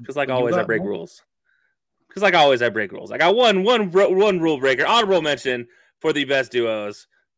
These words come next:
Speaker 1: us. That's just, uh,
Speaker 2: Aw. I, we should be in
Speaker 1: yeah,
Speaker 2: first
Speaker 1: okay.
Speaker 2: place. That's
Speaker 1: God,
Speaker 2: fine.
Speaker 1: like, come on, man. Like, have a little love in this one. Like, come on.
Speaker 2: Well, I mean, the fact that we only made honorable mention, I wanted to be first place. So, like, that's the competitive side
Speaker 1: Well,
Speaker 2: as
Speaker 1: I,
Speaker 2: well.
Speaker 1: we
Speaker 2: That's
Speaker 1: don't,
Speaker 2: the
Speaker 1: we're ranking anybody, so, like, I can't,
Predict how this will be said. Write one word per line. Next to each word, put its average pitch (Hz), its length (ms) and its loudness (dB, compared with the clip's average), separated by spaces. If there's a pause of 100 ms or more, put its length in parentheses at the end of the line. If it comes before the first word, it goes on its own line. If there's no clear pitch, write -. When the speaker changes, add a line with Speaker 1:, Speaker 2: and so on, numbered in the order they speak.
(220)
Speaker 1:
us. - 420 -20 (520)
That's 104 280 -6
just, - 160 -20 (180)
uh, 107 40 -20 (680)
Speaker 2:
Aw. 85 400 -10 (440)
I, 110 160 -8 (120)
we 120 100 -10
should 110 160 -12
be 120 60 -4
in 113 60 0
Speaker 1:
yeah, 98 120 -4
Speaker 2:
first 101 180 -6
Speaker 1:
okay. 98 100 -4
Speaker 2:
place. 98 200 -8
That's 175 160 0
Speaker 1:
God, 113 140 -2
Speaker 2:
fine. 87 80 -12
Speaker 1:
like, 151 180 -4
come 247 160 -4
on, 147 200 -2
man. 147 200 -2
Like, 165 140 -6
have 202 160 -2
a - 20 -6
little 170 260 -4
love 156 200 -2
in 123 100 -10
this 120 180 -8
one. 120 200 -10
Like, 123 180 -6
come 185 180 -14
on. 107 300 -16
Speaker 2:
Well, 151 180 -4
I 156 60 0
mean, 147 160 -4
the 139 100 -2
fact 147 220 -2
that 147 60 -8
we 135 100 -2
only 127 120 -6
made 127 140 -6
honorable 117 280 -6
mention, 113 260 -10
I 95 60 -8
wanted 95 140 -10
to 92 40 -12
be 95 80 -10
first 92 300 -14
place. - 180 -18
So, 90 140 -16
like, 92 160 -14
that's 110 180 -4
the 123 80 -12
competitive 101 460 -14
side 226 100 -10
Speaker 1:
Well, 262 140 -2
Speaker 2:
as 185 80 -12
Speaker 1:
I, 208 100 -6
Speaker 2:
well. - 40 -6
Speaker 1:
we 190 120 -14
Speaker 2:
That's 226 80 -8
Speaker 1:
don't, 254 140 -6
Speaker 2:
the 247 80 -4
Speaker 1:
we're 208 100 -12
ranking 240 380 -8
anybody, 101 480 -10
so, 123 220 -4
like, 160 260 -4
I 190 80 -6
can't, 185 360 -14